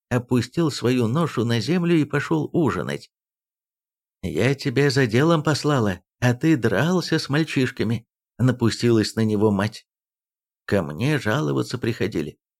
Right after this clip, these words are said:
И потом, чье дерево ты обломал? Вот увидели бы хозяева, отколотили бы как следует». «Не волнуйтесь, матушка»,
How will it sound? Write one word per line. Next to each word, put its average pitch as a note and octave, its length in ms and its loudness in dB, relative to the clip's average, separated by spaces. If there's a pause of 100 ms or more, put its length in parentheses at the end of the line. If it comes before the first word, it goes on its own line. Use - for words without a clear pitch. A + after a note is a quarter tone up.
(220)
И C3+ 80 0
потом, C#3 520 0
чье C3+ 580 0 (200)
дерево B2 600 2
ты C3+ 220 0
обломал? A2 640 0 (560)
Вот C3 320 2
увидели B2+ 500 2
бы B2 180 2
хозяева, C#3 840 0 (160)
отколотили D3 840 0
бы C3+ 160 -4
как B2+ 220 -6
следует». F#2+ 540 0 (920)
«Не A2+ 180 2
волнуйтесь, G2+ 600 0
матушка», - 580 -6